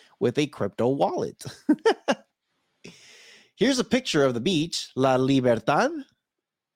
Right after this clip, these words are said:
is now known as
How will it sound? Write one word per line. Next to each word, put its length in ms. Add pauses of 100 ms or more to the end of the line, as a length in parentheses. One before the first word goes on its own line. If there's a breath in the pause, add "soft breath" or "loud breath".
(1080)
is 220
now 500
known 500
as 560